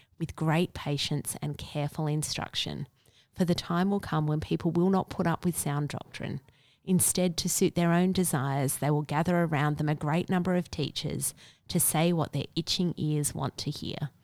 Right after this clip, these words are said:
They will turn their ears away from the truth and turn aside to myths. But you, keep your head in all situations, endure hardship, do the work of an evangelist, discharge all the duties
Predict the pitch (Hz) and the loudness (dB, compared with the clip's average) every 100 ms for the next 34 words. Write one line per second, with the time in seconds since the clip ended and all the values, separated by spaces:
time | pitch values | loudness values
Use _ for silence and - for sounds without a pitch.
0 | _ - - - 160 156 - 180 165 156 | _ -20 -20 0 2 2 2 2 4 2
1 | - 175 180 185 165 165 185 208 196 185 | 2 2 2 2 2 2 2 0 0 0
2 | - 147 139 - 151 - 143 143 - - | 0 0 0 -2 -4 -2 -4 -2 -4 -4
3 | - - - - - - - - - _ | -6 -6 -8 -8 -10 -14 -18 -20 -20 _
4 | _ _ _ - 165 156 156 165 - - | _ _ _ -6 -4 2 4 4 2 -8
5 | _ - - 170 - 160 151 - 160 165 | _ -10 -2 -2 0 -2 0 0 0 0
6 | 147 - 156 156 - - - 143 - - | -2 0 0 2 0 -2 -2 -4 -4 -4
7 | - 98 - - - _ _ 165 156 156 | -4 -4 -6 -8 -12 _ _ 0 2 4
8 | 160 156 147 143 147 - - - - _ | 4 4 2 0 0 -2 -6 -8 -18 _
9 | _ - 156 151 147 151 160 180 165 165 | _ 0 2 2 4 2 2 0 0 0
10 | 143 143 147 - 98 131 - - - _ | 0 -2 -2 -4 -4 -2 -4 -6 -16 _
11 | _ - 156 - 151 151 147 - _ 156 | _ -4 -2 0 2 2 2 -4 _ 0
12 | 151 151 135 85 - - - - | 2 0 -4 -4 -6 -8 -10 -10